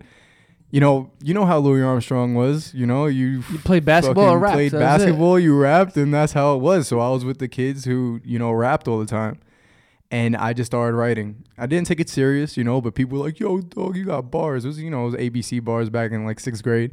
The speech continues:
Speaker 2: Yeah.
Speaker 1: And then I would write poetry. Um, I never shared it with anyone. It was kinda, like, personal to myself.
Speaker 2: Mm-hmm.
Speaker 1: And then once I was done with poetry, you know, Timmy, my, my older brother, he's, you know, you know Timmy. <laughs>
Speaker 2: Yeah.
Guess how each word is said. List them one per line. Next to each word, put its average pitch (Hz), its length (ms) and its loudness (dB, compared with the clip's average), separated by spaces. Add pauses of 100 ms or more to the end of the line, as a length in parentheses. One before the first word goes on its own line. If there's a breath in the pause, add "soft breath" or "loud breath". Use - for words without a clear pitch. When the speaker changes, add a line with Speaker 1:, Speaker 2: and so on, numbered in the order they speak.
Speaker 2:
Yeah. 143 260 -4 (360 soft breath)
Speaker 1:
And 135 200 0
then 147 240 2
I 123 100 0
would 127 180 0
write 123 220 0
poetry. 127 540 -4 (520)
Um, 110 420 -4
I 107 140 -6
never 120 240 -2
shared 120 260 -4
it 113 60 0
with 110 120 -2
anyone. 110 220 -4
It 113 40 -4
was 110 100 -10
kinda, 110 180 -4
like, 104 140 -6
personal 110 380 -4
to - 80 -10
myself. 110 760 -6
Speaker 2:
Mm-hmm. 143 240 -4 (380)
Speaker 1:
And 120 180 0
then 120 200 0
once 143 220 -2
I 147 80 0
was 135 180 -2
done 131 280 -4
with 127 160 -4
poetry, 147 540 -2
you 135 140 -4
know, 120 120 0
Timmy, 147 440 -4
my, 110 200 -4
my 110 220 -2
older 117 220 -2
brother, 120 340 0
he's, 107 540 -6
you 113 120 -8
know, 110 140 -6
you 107 160 -8
know 104 240 -6
Timmy. 107 360 -12
<laughs> - 300 -4
Speaker 2:
Yeah. 196 300 8